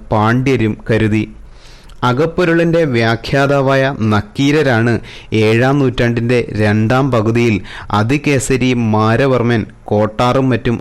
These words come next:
ആക്രമിച്ച വിവരം പുറം ലോകത്തെ അറിയിച്ചത്. വേണാടിന്റെ സഖ്യകക്ഷികളായ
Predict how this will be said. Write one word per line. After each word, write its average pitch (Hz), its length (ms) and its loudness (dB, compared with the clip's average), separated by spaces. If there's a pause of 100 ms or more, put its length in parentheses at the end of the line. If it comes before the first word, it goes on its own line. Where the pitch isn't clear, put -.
ആക്രമിച്ച 117 640 -2
വിവരം 113 580 0
പുറം 120 340 0
ലോകത്തെ 113 440 0 (140)
അറിയിച്ചത്. 113 640 2 (680)
വേണാടിന്റെ 110 680 2
സഖ്യകക്ഷികളായ 110 1160 0